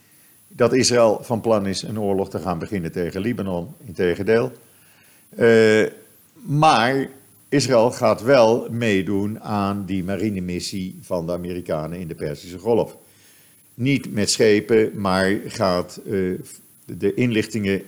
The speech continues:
eh, verzorgen. Dus zorgen dat, eh, alle juiste informatie, eh, binnenkomt en naar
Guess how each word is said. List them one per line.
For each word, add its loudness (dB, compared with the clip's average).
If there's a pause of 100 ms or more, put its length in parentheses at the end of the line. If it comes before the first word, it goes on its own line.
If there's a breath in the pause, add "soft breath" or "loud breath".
(180)
eh, -2
verzorgen. 0 (560 soft breath)
Dus -6
zorgen 0
dat, 0
eh, 2 (400)
alle 2
juiste 0
informatie, -6 (600 soft breath)
eh, 2 (360)
binnenkomt -2
en -6
naar -4